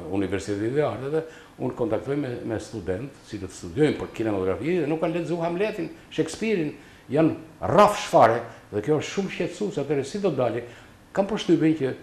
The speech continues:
e bëjnë këtë shkollë për të pas një diplomë, për të siguruar të vënë punë që kanë siguruar dhe i kërkohet, dhe kjo është e dëmshme për ne. Pra, duhet që vetë Ministria e Kulturës të bëjë një, një, një, nga e cila varet universiteti, të bëjë një, si thu, një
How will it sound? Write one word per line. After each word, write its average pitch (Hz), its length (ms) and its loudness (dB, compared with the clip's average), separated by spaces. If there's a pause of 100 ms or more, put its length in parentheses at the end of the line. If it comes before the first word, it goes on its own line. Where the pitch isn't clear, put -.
(720)
e 120 100 -2
bëjnë 170 300 2
këtë 165 160 -2
shkollë 180 280 0
për 135 120 -8
të - 60 -18
pas 156 200 -6
një 135 180 -2
diplomë, 127 420 -2
për 120 80 -6
të - 100 -12
siguruar 160 320 4
të 143 80 -4
vënë 175 160 0
punë 165 240 2
që 147 80 0
kanë 151 120 0
siguruar 151 320 2
dhe 151 60 4
i 139 80 2
kërkohet, 131 420 2
dhe 127 80 -4
kjo 180 200 -2
është 151 120 -2
e 101 120 -4 (120)
dëmshme 165 300 0
për 113 100 0
ne. 90 140 2 (300)
Pra, 143 180 10
duhet 139 340 8
që 104 140 0
vetë 165 180 4
Ministria 117 480 4
e 80 60 -2
Kulturës 78 540 -8 (680)
të 101 80 -4
bëjë 170 240 2
një, 131 120 0 (500)
një, 110 180 0
një, 104 240 0 (560)
nga 98 140 4
e 90 40 4
cila 104 220 2
varet 95 280 6
universiteti, 90 680 -2 (320)
të 110 120 -18
bëjë 160 200 -4
një, 113 440 -6 (280)
si 123 140 -10
thu, 127 120 -6
një 165 140 2